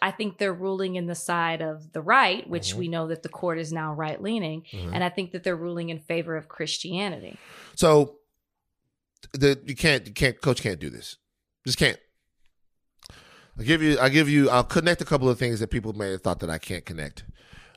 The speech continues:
Speaker 2: Uh, I'll connect this with Louis C K masturbating.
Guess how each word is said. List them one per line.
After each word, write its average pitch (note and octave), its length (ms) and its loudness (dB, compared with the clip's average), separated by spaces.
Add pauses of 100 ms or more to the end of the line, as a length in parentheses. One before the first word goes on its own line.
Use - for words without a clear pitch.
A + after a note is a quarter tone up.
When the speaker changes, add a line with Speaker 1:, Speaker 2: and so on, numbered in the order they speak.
(160)
Speaker 2:
Uh, F#2 400 4
I'll G2+ 140 0
connect A2+ 340 0
this A2 260 2
with F#2+ 320 0 (480)
Louis C#3 420 8
C D#3+ 220 0
K C3 400 4
masturbating. G2+ 880 0